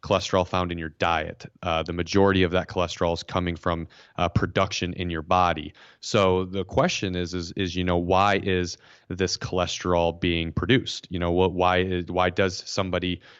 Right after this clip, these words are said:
who has an increased, uh, or a very high level of cholesterol, um, you know, why does it, why is it there? And, and this is kind of brings up the conversation of, like, L D L cholesterol. So you hear everybody talk about L D L and they say, "Well,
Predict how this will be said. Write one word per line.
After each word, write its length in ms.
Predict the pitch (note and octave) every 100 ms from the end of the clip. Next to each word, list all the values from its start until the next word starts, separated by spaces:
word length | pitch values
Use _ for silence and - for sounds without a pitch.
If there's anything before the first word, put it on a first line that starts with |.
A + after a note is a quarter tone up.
| -
who 120 | G2+
has 240 | F#2 F#2
an 100 | F#2+
increased, 640 | F#2+ F#2 - F#2 F2+ - -
uh, 140 | F#2+ -
or 160 | F#2
a 60 | F#2
very 200 | F#2 F#2
high 220 | D#2 F#2
level 240 | F#2 F2 F2+
of 80 |
cholesterol, 680 | - F2+ F2 - F#2 F2 F2 - - - -
um, 600 | F2+ E2+ E2 E2 E2+ - G1+ -
you 100 | E2
know, 120 | G2 F2+
why 340 | F#2 G2+ G2+
does 180 | G2 F#2
it, 120 | G2
why 180 | G2 F#2+
is 120 | E2+
it 100 | E2+
there? 200 | F2+ E2+
And, 140 | D#2+ F2
and 160 | G#2+ G2 - - - A#2
this 260 | C#3 -
is 80 | C3+
kind 220 | - C3
of 80 | G2+
brings 240 | G#2+ G#2
up 100 | G#2
the 60 | G2+
conversation 640 | - F#2+ F2+ - F2+ -
of, 80 | F2
like, 200 | F2 E2+ -
L 180 | F#2
D 160 | F2 E2+
L 160 | E2 E2
cholesterol. 560 | - D2+ - E2 D#2+
So 100 | -
you 140 | F#2 F#2
hear 160 | G#2+
everybody 380 | G2 F#2 F2+ F2
talk 260 | - E2+ F2
about 260 | F2 E2+
L 180 | F2 E2+
D 180 | E2+ E2
L 160 | E2
and 80 | E2
they 60 | E2
say, 200 | - E2+
"Well, 300 | F2+ F2+